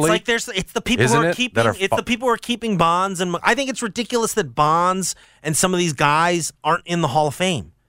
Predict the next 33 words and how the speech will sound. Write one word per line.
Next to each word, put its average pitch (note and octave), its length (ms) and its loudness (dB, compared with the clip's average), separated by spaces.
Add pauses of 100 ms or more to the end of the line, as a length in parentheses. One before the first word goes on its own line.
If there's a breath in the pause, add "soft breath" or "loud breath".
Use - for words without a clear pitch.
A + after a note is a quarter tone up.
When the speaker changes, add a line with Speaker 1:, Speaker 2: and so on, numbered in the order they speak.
(300)
Speaker 1:
Like, D#3 160 0
it's - 100 -6
just F#3 160 -2
ridiculous. G3+ 400 -4
It F#3+ 100 -4
was F#3+ 200 0
part G#3 320 2
of G3+ 160 -4
the F#3 180 -8
era G3+ 300 4
of F#3 180 2
Speaker 2:
that B2 140 4
Speaker 1:
baseball. F#3 320 0
Speaker 2:
baseball A2+ 380 2
profited G#2 540 0
off D#2+ 220 0
of. D2 200 -6
That's F#2 160 -2
Speaker 1:
The, F#2+ 60 0
Speaker 2:
what F#2 80 2
I G2+ 100 4
keep E2 220 -12
Speaker 1:
the, G3+ 140 0
Speaker 2:
saying. D#2+ 140 0
Speaker 1:
the F3+ 80 0
argument, A3 460 0
I, F3 200 -2
like, E3 220 -2
are D#3 100 2
we F3 120 -2
just F#3 260 -2
gonna F3+ 180 2
not, D#3 300 2